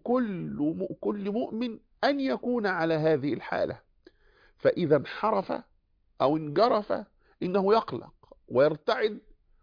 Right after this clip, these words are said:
خشية أن ينظر الله إليه على انحرافه وانجرافه فيعاقبه والعياذ بالله، فيستحي من ربه ويمتلئ حياء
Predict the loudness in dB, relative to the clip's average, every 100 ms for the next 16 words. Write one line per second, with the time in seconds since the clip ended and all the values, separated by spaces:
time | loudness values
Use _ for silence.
0 | _ -4 0 0 0 0 2 0 0 -2
1 | -2 -2 -2 -2 0 2 2 0 -2 0
2 | 0 0 -2 -4 -8 _ _ _ _ -4
3 | 0 0 -2 -4 0 0 0 -4 -4 -2
4 | -2 0 0 2 0 -2 -6 -8 -12 _
5 | _ _ _ -2 2 4 4 2 -2 0
6 | 0 4 4 4 2 0 0 0 -2 -4
7 | -2 -2 -2 -2 -6 -4 0 -2 -2 -8
8 | -8 _ _ _ -8 -4 4 6 8 4
9 | 0 -8 2 2 2 -2 -2 0 2 0
10 | -4